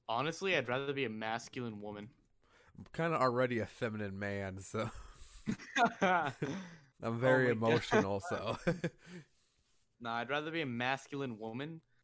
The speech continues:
Speaker 1: 'Cause, like, you know,
Speaker 2: <laughs>
Speaker 1: you know how, like, how, like, it's stereotyped how, like, women have less rights than man,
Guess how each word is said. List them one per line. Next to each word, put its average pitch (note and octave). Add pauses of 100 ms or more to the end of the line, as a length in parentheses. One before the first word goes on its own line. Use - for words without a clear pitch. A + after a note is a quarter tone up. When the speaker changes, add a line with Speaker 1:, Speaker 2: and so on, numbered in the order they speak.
(280)
Speaker 1:
'Cause, C#3
like, C#3
you D3
know, D#3 (180)
Speaker 2:
<laughs> -
Speaker 1:
you D3
know E3+
how, F3+
like, D#3+ (320)
how, C3+
like, C3+
it's C3
stereotyped C3+
how, C#3
like, B2
women A#2
have A#2
less A2+
rights A2+
than A2+
man, A#2